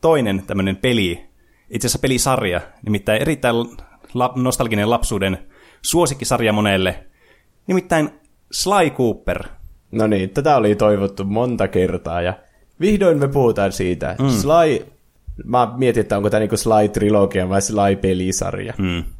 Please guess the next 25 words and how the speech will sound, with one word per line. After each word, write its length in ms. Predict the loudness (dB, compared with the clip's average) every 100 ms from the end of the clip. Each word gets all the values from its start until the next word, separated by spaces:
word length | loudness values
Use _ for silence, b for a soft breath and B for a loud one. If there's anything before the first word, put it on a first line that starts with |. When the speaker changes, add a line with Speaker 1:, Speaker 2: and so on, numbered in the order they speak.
| -20 _ _ _ -6
Speaker 2:
Koska 540 | -6 0 0 0 -8 _ _
se 320 | -16 0 2 2 -2
nostalginen 800 | 0 0 0 0 0 2 0 0
osuus 380 | 0 0 0 0
on 200 | -2 -2
silloin 340 | -2 -2 -4 -2
kaksituhattaluvun 760 | -4 -2 -2 -2 -2 0 0
alussa 400 | 0 -2 -2 -4
nämä 220 | -6 -6 -8 _ _
kolme 360 | 2 4 4 2
Pleikkari 460 | 0 -2 0 -2 0
kakkosen 500 | -2 -4 -8 -6 -6
peliä, 300 | -4 -4 -6
mutta 320 | -10 -12 -14 _ -8
Speaker 1:
Jep. 220 | -8 -6
Speaker 2:
sitten 280 | -6 -2 0
tästä 260 | 0 0
on 100 | 0
tullut 260 | 2 2 2
myös 340 | 0 -2 -6 _ _ _ _ -2
uusi 560 | 0 0 0 -4 -6 _ _ -2
Pleikkari 400 | 0 0 -2 -2
nelosen 520 | 0 -2 -2 -2 -4
peli 260 | -6 -6 -6
sitten, 340 | -8 -8 -8